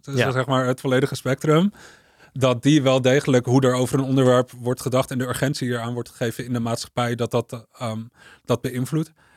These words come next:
Speaker 1: En het heeft invloed, directe invloed op de politiek. Ik, ehm, het valt mij op dat Rob Jetten drie dagen later aanschuift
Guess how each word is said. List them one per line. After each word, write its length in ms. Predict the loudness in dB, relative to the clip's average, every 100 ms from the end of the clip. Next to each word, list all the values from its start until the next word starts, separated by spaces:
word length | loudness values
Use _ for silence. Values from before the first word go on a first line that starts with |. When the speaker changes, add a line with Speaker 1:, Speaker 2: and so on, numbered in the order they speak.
| _
Speaker 1:
En 160 | 0 0
het 100 | 2
heeft 180 | 2 2
invloed, 640 | 0 0 -2 -2 -6 -14
directe 460 | -4 2 2 2 -2
invloed 480 | -4 -4 -6 -8 -10
op 180 | -12
de 80 | -10
politiek. 580 | -6 -4 -4 -4 -4 -4
Ik, 200 | -16 -16 _ _
ehm, 220 | -12 -10
het 160 | -10 -2
valt 180 | 0 2
mij 240 | 2 2
op 280 | 0 -4 -6 -4
dat 400 | -2 -2 -6 -14 _ -20 -16
Rob 260 | -2 0 2
Jetten 300 | 2 2 0
drie 160 | 0 2
dagen 320 | 2 2 2
later 540 | 2 2 2 2 2
aanschuift 800 | 2 0 0 -2 0 -2 -4 -12